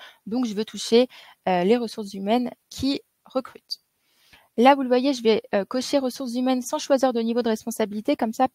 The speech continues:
par défaut, Faro va aller me chercher la personne la plus haut placée dans le service R H de l'entreprise. Et vous le voyez, j'obtiens trois cent quatre-vingt-seize entreprises.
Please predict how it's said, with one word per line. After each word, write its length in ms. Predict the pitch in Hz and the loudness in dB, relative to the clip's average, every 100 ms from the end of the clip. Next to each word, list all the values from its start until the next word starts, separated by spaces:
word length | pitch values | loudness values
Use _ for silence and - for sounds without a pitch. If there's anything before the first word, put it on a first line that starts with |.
| - | 4
par 200 | 277 247 | 4 4
défaut, 320 | 240 - 269 | 0 -2 -8
Faro 340 | - 214 220 | 0 2 2
va 100 | 220 | 2
aller 140 | 202 208 | 2 0
me 60 | |
chercher 320 | - 214 - | -4 -6 0
la 120 | 254 220 | 2 2
personne 300 | 214 226 240 | 0 -2 -2
la 120 | 202 | -2
plus 200 | - 208 _ | -4 -16 _
haut 100 | 294 | -4
placée 480 | - 233 - 226 254 _ - - _ - | 0 0 2 0 -2 _ -20 -20 _ -6
dans 220 | 240 247 | -4 -4
le 180 | 226 226 | -4 -4
service 500 | 240 214 202 196 - - | -4 -6 -6 -8 -10 -6
R 180 | 190 196 | -4 -4
H 200 | 233 - | -6 -8
de 80 | |
l'entreprise. 600 | 202 214 - - - - _ - - - _ | -10 -10 -14 -18 -20 -20 _ -20 -20 -20 _
Et 80 | 254 | -2
vous 100 | 220 | 0
le 40 | 208 | 0
voyez, 320 | 202 202 247 | 0 2 0
j'obtiens 540 | 220 - - 220 240 247 | -2 -8 -4 0 0 -2
trois 280 | - - 233 | -8 0 0
cent 260 | - 233 247 | 0 -6 -2
quatre-vingt-seize 880 | 311 - 202 185 180 - 226 226 - - - | -4 -4 -8 -8 -8 -2 0 -2 -6 -14 -10
entreprises. 600 | 240 - - - - | -10 -10 -16 -18 -20